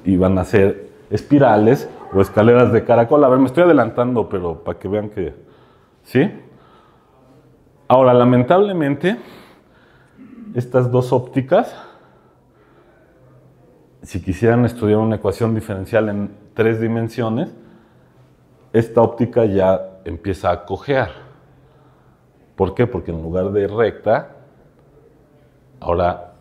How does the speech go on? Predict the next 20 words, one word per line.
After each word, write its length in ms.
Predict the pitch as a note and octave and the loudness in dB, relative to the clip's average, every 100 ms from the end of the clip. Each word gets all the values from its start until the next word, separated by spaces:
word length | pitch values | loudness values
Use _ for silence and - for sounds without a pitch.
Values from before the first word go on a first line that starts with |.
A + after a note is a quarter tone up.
| _ | _
ya 200 | F2 F#2+ | -8 -6
no 120 | F#2 | -6
sería 320 | E2+ E2+ E2 | -6 -4 -4
plano, 260 | F#2 C3 G#2+ | -4 -6 -6
sino 260 | - D#2+ D2+ | -8 -12 -10
sería 260 | D2+ E2+ | -6 -4
lo 200 | F#2 E2 | -4 -4
que 80 | - | -8
sigue 220 | - F#2+ | -4 0
de 100 | F2+ | 0
plano, 340 | E2+ F2 F#2+ G2 | 0 -4 -2 -4
o 40 | |
sea, 400 | - F#2+ - - | 0 -2 -4 -12
un 140 | G#2+ A2 | 0 2
espacio 400 | - A2 G#2+ G#2+ | 2 0 0 -2
tridimensional 800 | G2 G2 G2 F#2+ - G2+ G2+ - | 0 0 0 -2 -4 -2 -4 -4
como 260 | F#2+ F#2+ | -6 -4
este 220 | G2 - | -4 -8
cuarto, 640 | F#2 A2+ G#2+ G#2 D3 E3+ - - _ | -2 2 2 2 -2 -2 -12 -20 _
aquí. 440 | - - A2+ F#2+ | -12 -4 -2 -2